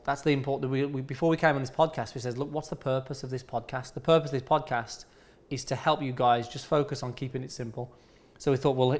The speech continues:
here's some take homes for you that are just really important, um, in order to do that, really, in order to play better, keep it simple, stay focused." So the first one is focus on one thing.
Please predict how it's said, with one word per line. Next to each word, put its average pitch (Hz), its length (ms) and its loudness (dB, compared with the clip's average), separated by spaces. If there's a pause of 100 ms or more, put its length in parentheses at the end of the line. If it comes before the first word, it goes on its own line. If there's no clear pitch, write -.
here's 165 280 4
some 175 100 2
take 131 260 8
homes 135 280 6
for - 80 -2
you 139 280 2 (580)
that 127 380 6 (380)
are 143 80 -4
just 127 220 -4
really 131 180 4
important, 113 560 -2 (480)
um, 117 400 0 (320)
in 151 140 6
order 135 220 6
to 123 120 -4
do 117 180 0
that, 117 220 2
really, 113 260 0
in 117 80 -2
order 147 220 2
to 156 160 -4
play 131 400 2
better, 127 420 -2
keep 139 240 -6
it 143 80 -10
simple, 127 380 -6
stay 131 220 -2
focused." 117 420 -6
So 143 80 -10
the 135 40 -8
first 196 300 2
one 147 160 4
is 123 320 -2 (1040)
focus 185 320 2
on 170 120 6
one 135 200 6
thing. 123 380 -4